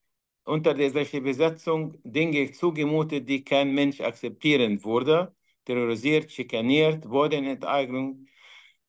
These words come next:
Über fünf Millionen, äh, Olivenbäume wurden, äh, abgeholzt und das ist eine Hauptquelle für palästinensische Bauern. Äh,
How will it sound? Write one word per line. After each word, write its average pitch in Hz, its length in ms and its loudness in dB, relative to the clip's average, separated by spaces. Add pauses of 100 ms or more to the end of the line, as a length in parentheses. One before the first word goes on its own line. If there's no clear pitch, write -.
(420)
Über 143 260 0
fünf 156 300 2
Millionen, 143 680 4
äh, 113 240 -6 (200)
Olivenbäume 143 720 4
wurden, 127 480 2
äh, - 120 -6
abgeholzt 147 640 0
und 113 240 -6
das 127 160 -4
ist 127 160 -12
eine 120 220 -2
Hauptquelle 135 540 0
für 135 180 -6
palästinensische 123 600 -6
Bauern. 151 560 2 (580)
Äh, 127 340 4